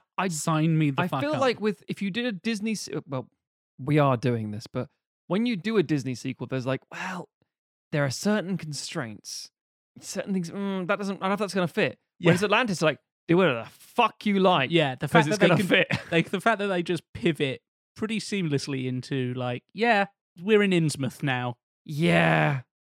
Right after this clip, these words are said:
Speaker 1: It's weird.
Speaker 2: In Norway.
Speaker 3: In, yes, Norwegian Innsmouth.
Speaker 2: Norwegian Innsmouth.
Speaker 3: That's my favourite Beatles track. <laughs>
Speaker 2: Hey!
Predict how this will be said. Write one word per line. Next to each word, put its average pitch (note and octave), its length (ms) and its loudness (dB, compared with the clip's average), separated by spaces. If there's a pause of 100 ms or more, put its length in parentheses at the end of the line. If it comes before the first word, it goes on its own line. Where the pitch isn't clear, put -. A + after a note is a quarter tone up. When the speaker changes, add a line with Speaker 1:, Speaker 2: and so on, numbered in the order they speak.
(120)
Speaker 1:
It's - 180 -8
weird. C3+ 380 -2 (420)
Speaker 2:
In B2+ 160 -2
Norway. A2+ 400 -4 (180)
Speaker 3:
In, D3 200 -2
yes, C3 420 -6 (100)
Norwegian C#3+ 400 -2
Innsmouth. B2+ 360 -6 (120)
Speaker 2:
Norwegian C#3 520 2
Innsmouth. A2+ 440 -4
Speaker 3:
That's - 140 -18
my D3 120 -4
favourite C3+ 420 -2
Beatles B2+ 340 -8
track. - 400 -12
<laughs> C#4+ 300 4
Speaker 2:
Hey! A3 1080 2